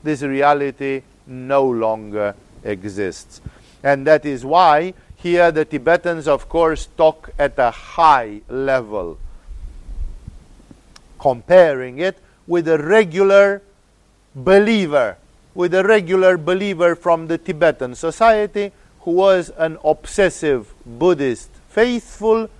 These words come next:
who would go around looking for redemption of karma, for absolution of sins. But you wouldn't see Milarepa doing that. And that's not because Milarepa is not religious anymore.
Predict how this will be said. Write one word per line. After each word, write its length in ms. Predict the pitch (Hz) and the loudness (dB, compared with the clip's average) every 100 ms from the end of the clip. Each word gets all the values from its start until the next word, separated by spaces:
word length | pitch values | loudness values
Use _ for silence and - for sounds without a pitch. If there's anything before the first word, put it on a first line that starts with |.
| - - | -20 -12
who 100 | 180 | -2
would 200 | 175 156 | 0 0
go 240 | 170 190 160 | 2 2 4
around 400 | 175 180 170 165 | 4 2 0 -6
looking 340 | 165 170 156 | -6 -8 -12
for 420 | - 156 156 156 - - - | -6 0 0 0 -6 -20 -12
redemption 960 | 135 139 117 165 156 147 - 147 139 139 - | -6 -6 -2 -2 -2 -8 -10 -8 -10 -12 -4
of 300 | 131 - - | -4 -4 -2
karma, 600 | 156 127 107 101 87 80 - _ | 2 2 0 -8 -14 -14 -20 _
for 220 | 135 117 - | -4 -4 0
absolution 1040 | 135 - - 131 120 151 139 - 127 123 | -2 -2 -8 -6 -4 -6 -8 -10 -12 -10
of 220 | - 120 - | -4 -4 -6
sins. 500 | - 151 110 90 - _ _ _ 127 | -6 -6 -6 -12 -20 _ _ _ -2
But 220 | 143 131 | 0 0
you 120 | 147 | -4
wouldn't 260 | 170 160 151 | -2 -4 -8
see 320 | - 160 151 | -6 -6 -6
Milarepa 800 | 135 135 123 123 123 107 95 101 | -8 -2 0 0 -2 -4 -8 -8
doing 360 | 120 117 107 107 | -6 -6 -10 -6
that. 260 | 117 107 - - - | -4 -4 -8 -18 -10
And 200 | 143 143 | -8 0
that's 260 | 180 196 | 0 0
not 340 | 185 226 190 170 | -4 -4 -4 -6
because 420 | 190 - 185 156 | -6 -2 -2 -2
Milarepa 840 | 160 170 160 151 196 202 190 190 196 _ _ - - - - - - - - - | -6 -2 2 2 0 2 0 0 -4 _ _ -20 -20 -20 -20 -20 -20 -20 -20 -8
is 240 | 156 147 | -4 -4
not 280 | 143 160 160 | -4 -2 -2
religious 760 | 165 151 143 147 143 107 101 - | -2 -2 -2 -4 -4 -6 -10 -8
anymore. 680 | 135 123 117 123 127 101 | -8 -8 -6 0 0 0